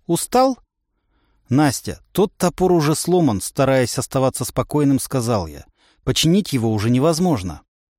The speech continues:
«Топор ещё держится», резонно заметила девушка. «Но шатается», ответил я. «И этот шатался. Ты его чинил, я всё видела». «Настя, этот я могу починить быстро,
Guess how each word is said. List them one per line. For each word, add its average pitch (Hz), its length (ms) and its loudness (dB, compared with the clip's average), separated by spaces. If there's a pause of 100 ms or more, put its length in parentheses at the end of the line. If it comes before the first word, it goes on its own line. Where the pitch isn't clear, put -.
(460)
«Топор 170 360 2
ещё 196 340 0
держится», 185 760 -2
резонно 123 480 0
заметила 117 440 0
девушка. 98 520 -6 (600)
«Но 123 240 2
шатается», 135 840 0 (100)
ответил 135 560 -2
я. 120 240 -4 (1080)
«И 247 120 2
этот 214 340 2
шатался. 147 640 -2 (200)
Ты 202 100 0
его 220 240 2
чинил, 190 520 2
я 156 160 0
всё 220 200 0
видела». 180 560 0 (840)
«Настя, 127 560 0 (180)
этот 175 360 0
я 139 100 2
могу 120 220 0
починить 165 480 0
быстро, 185 460 -2